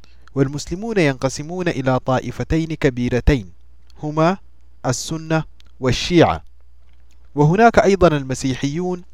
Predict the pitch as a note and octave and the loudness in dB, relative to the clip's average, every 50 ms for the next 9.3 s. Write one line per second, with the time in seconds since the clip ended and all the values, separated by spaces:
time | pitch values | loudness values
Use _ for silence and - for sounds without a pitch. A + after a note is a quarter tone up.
0 | - - - C3+ C3+ C#3 C#3+ C#3 G3 G3+ F3+ D3 C3 B2+ A#2+ - - - - D3 | -8 -4 -2 0 2 2 2 2 0 0 0 0 -2 -2 -2 -4 -4 -4 -4 -6
1 | D3 E3 F3 F3 D#3+ C#3+ - C3 B2+ C3 A#2+ C3+ D#3+ D#3+ - D#3+ D3 - D3 - | -8 -8 -4 -4 -2 -2 0 2 2 2 2 2 -2 0 0 0 0 0 0 2
2 | - B2+ C#3 D3+ D3+ - - G#2+ - - - - - - - - - - - - | 4 8 10 10 10 10 6 2 -6 -12 -18 -18 -20 -20 -18 -18 -18 -18 -20 -20
3 | - - C3+ D3 D#3+ E3 D3 D#3+ F3 F3+ F#3+ - - - - - - - - - | -16 -8 -6 -4 -4 0 2 4 4 4 4 0 -6 -16 -20 -18 -18 -18 -18 -18
4 | - - - - D3 C#3+ - B2 B2+ - - C3+ D3+ D#3+ D#3 C3+ - - - C#3 | -18 -8 -4 -2 -2 0 0 -2 -2 -2 2 6 8 8 8 8 4 0 -6 -6
5 | C3 C3 D#3 E3+ - - - - - - - - - - - - - - B2+ B2+ | -4 -4 -4 -6 -6 -8 -10 -12 -14 -16 -18 -20 -20 -20 -18 -18 -6 -2 0 0
6 | B2+ - C#3 C3+ C3 - - A#2+ A#2 D#3 F3 E3+ - - - - - - - - | 0 2 2 0 0 0 -4 -2 0 0 0 0 -2 -6 -12 -14 -14 -18 -20 -20
7 | - - - C3+ C3+ B2 - - C3+ B2+ - - C3+ C3 C3+ D#3 F3 F3 - - | -20 -6 -2 -2 -2 0 2 2 4 4 4 2 -2 0 2 2 2 2 0 -4
8 | - - - - - - - - C#3 C3+ B2 - C3 C3 C3 B2+ - - E3 - | -12 -18 -18 -20 -20 -16 -4 -2 -2 -2 -2 -2 -2 0 0 0 0 -2 -4 -2
9 | - - F3+ F3 E3+ - | 2 2 2 2 2 -2